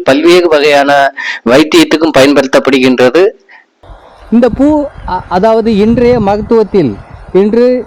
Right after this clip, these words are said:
Speaker 2: வாழும் மக்களுக்கு, பல மக்களுக்கும் நீரிழிவு நோய் பலருக்கும் பாதிக்கப்பட்டு காணப்படுகிறார்கள்.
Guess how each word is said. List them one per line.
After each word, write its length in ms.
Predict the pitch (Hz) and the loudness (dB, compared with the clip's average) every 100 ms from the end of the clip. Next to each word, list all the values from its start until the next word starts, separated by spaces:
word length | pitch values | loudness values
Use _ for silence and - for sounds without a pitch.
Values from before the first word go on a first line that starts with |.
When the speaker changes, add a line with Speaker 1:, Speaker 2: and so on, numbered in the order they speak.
| 175 170 - - - - - - - | -8 -10 -10 -14 -14 -14 -18 -10 -4
Speaker 2:
வாழும் 360 | 185 220 214 | -2 0 -2
மக்களுக்கு, 440 | 196 226 220 202 226 | -2 -2 -2 -2 -4
பல 160 | 190 190 214 | -2 -2 -2
மக்களுக்கும் 640 | 190 208 208 202 233 277 302 - - - - - | -4 -2 -2 0 -2 -4 -6 -16 -20 -20 -18 -4
நீரிழிவு 540 | 165 269 269 262 240 | 0 2 0 0 0
நோய் 260 | 226 240 247 247 - - - - - | 0 0 -2 -6 -16 -20 -20 -10 -4
பலருக்கும் 540 | 190 254 254 254 214 | 0 0 0 -2 0
பாதிக்கப்பட்டு 500 | 202 208 208 208 196 | -2 -2 -2 -2 -2
காணப்படுகிறார்கள். 840 | 190 196 180 185 185 180 180 220 | -2 -2 -2 -2 0 0 0 -2